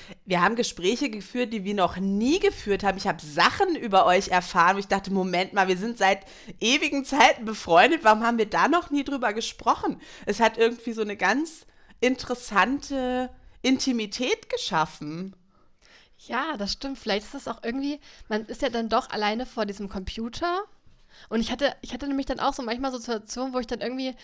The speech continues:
Speaker 2: dann auch gemerkt habe, dass ich jetzt grad auch voll frei herausrede, was man vielleicht irgendwie in einem anderen Wohnzimmer oder in einem Restaurant, in der Kneipe oder so, hätte man das so nicht erzählt.
Speaker 1: Ja, und vielleicht auch nicht, wenn die anderen einem so direkt vor der Nase gesessen hätten. Also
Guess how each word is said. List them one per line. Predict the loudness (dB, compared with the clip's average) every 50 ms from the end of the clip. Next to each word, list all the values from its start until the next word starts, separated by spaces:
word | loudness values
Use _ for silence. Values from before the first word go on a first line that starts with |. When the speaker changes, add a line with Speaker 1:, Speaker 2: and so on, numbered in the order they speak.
| -20 -20 -20 -16 -10
Speaker 2:
dann | -4 -4
auch | -4 -2
gemerkt | -2 0 0 0 0 0
habe, | -2 -6
dass | -6 -6
ich | -10
jetzt | -12 -10 -8
grad | -8 -6 -4
auch | -4 -4 -6 -6 -12 -16 -20 -20 -20
voll | -10 -4 -2 0 0 -2
frei | -4 -6 -2 0 0 2 2
herausrede, | 0 -2 0 0 -2 -2 -2 -4 -6 -6 -6 -4 -4 -4 -4 -4
was | -6 -6 -6
man | -6 -8
vielleicht | -6 -6 -4 -4 -2 -2 -2 -4 -6 -10 -12
irgendwie | -10 -8 -6 -4 -4 -4
in | -6 -8 -10 -10 -8 -6
einem | -6 -6
anderen | -6 -6 -6 -4 -4
Wohnzimmer | -4 -4 -6 -6 -6 -8 -6 -4 -4 -4 -4 -4
oder | -4 -2 -2 -2
in | -4 -4
einem | -6 -6
Restaurant, | -8 -6 -8 -6 -2 -2 -2 0
in | -2
der | -4 -6
Kneipe | -4 -4 -4 -4 -4 -4 -4
oder | -4 -4 -4
so, | -4 -4 -4
hätte | -4 -6 -6 -6
man | -6 -6 -8 -10 -14 -20 -20 -20 -20 _ _ _ _ _ _ -8
das | -8 -8 -8 -8 -10 -6
so | -4 -2 -2 -2
nicht | -2 -4 -4 -6
erzählt. | -8 -10 -10 -14 -10 -8 -6 -6 -6 -6 -10 -12 -14 -16 -18 -18 -20 _ _ _ _ _ _ _ _ _ _ _ _ _ _ _ _ _ _ _ _ _ _ _ _ _ _ _ _ _ _ 2
Speaker 1:
Ja, | 6 8 10 10 8
und | 6 2
vielleicht | 2 2 2 2 2 0 2 4
auch | 4 4 4 2 -2
nicht, | -4 -4 -4 -2 -2
wenn | 0 0 0
die | -2 -2 0
anderen | 2 2 2 4 2 2 0 -2
einem | -2 -2 0 0 0 -2 -4
so | -6 -6
direkt | -4 -4 -2 0 -2 -2 -4 -8
vor | -6 -4 -2
der | -2 -2 -2
Nase | 0 2 4 4 2 2 -2 -4
gesessen | -4 -4 -2 0 -2 -2 -2 -4 -8 -10 -10
hätten. | -8 -8 -10 -8 -8 -8 -2
Also | -2 -2 -2 -2 -2